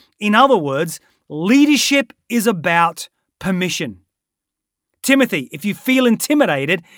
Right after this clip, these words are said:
it's because you have given permission for other people to intimidate you. You have let it happen." And I want to ask you this question right now, leader, is where have you given your permission?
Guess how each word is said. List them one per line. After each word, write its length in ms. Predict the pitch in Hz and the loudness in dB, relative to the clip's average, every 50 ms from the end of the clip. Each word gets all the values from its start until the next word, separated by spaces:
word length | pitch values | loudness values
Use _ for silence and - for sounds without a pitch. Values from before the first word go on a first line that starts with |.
| - - - - | -20 -18 -12 -12
it's 120 | 214 - | -10 -8
because 360 | - 214 190 214 208 165 151 | -8 -8 -6 -6 -6 -2 -2
you 140 | 208 254 226 | 0 0 2
have 240 | 220 220 185 156 139 | 0 0 -2 -2 -4
given 340 | 202 220 185 208 196 151 - _ _ _ _ _ - | -4 -2 -2 -2 -4 -4 -6 _ _ _ _ _ -8
permission 760 | - 202 196 202 220 302 320 - - - 170 139 120 113 - _ _ _ _ _ _ _ _ _ _ _ _ _ | -4 0 2 4 4 4 4 4 0 -2 -4 -6 -6 -8 -12 _ _ _ _ _ _ _ _ _ _ _ _ _
for 220 | _ 220 220 - - | _ -6 -6 0 2
other 240 | 240 247 226 202 175 | 4 4 4 2 -2
people 460 | - 202 196 165 - 156 143 - - _ _ _ _ - | -4 -4 -6 -6 -6 -8 -8 -10 -12 _ _ _ _ -8
to 140 | - 196 | -6 -6
intimidate 600 | 185 175 - - 185 170 160 151 139 131 123 120 - - | -4 -6 -6 -6 -6 -6 -6 -6 -6 -8 -10 -12 -12 -12
you. 180 | 139 127 117 - _ _ _ - | -12 -12 -12 -14 _ _ _ 0
You 180 | 196 269 262 | 2 2 2
have 200 | 202 202 220 190 | 2 2 0 0
let 480 | 180 180 180 190 214 262 262 240 - - - _ | -2 -4 -4 0 2 2 0 0 -2 -8 -14 _
it 140 | 226 214 190 | -10 -10 -8
happen." 560 | 165 - - 196 196 196 - - 131 117 117 - | -10 -8 -6 -6 -8 -6 -8 -10 -10 -10 -8 -4
And 120 | 208 240 | -2 0
I 60 | 262 277 | 2 2
want 180 | 269 247 240 | 4 2 2
to 100 | 226 202 | 2 2
ask 240 | 202 202 185 - - | 0 -2 -2 -2 -8
you 80 | 185 170 | -10 -10
this 160 | 175 165 - | -10 -10 -10
question 400 | - - 151 143 147 - 135 139 | -10 -10 -10 -10 -10 -12 -10 -8
right 220 | 147 151 147 147 | -6 -6 -6 -6
now, 180 | 143 139 135 131 | -8 -10 -10 -10
leader, 320 | 131 127 127 123 120 110 - _ - - - 165 170 | -10 -10 -10 -12 -12 -14 -16 _ -20 -20 -20 -20 -8
is 260 | 202 214 220 185 - - - - _ | -4 -2 -2 -2 -4 -8 -16 -20 _
where 380 | - 156 180 240 277 294 294 254 | -12 0 4 6 8 8 8 6
have 240 | 208 220 214 170 160 | 2 -2 -4 -4 -4
you 240 | 160 190 214 202 | -2 -2 -2 -2
given 380 | 151 143 190 175 180 175 165 147 | -2 -6 -6 -6 -4 -6 -6 -6
your 220 | 147 170 170 165 | -4 -4 -4 -4
permission? 520 | - - - 143 147 139 - - 123 113 | -6 -10 -12 -10 -10 -10 -10 -12 -14 -14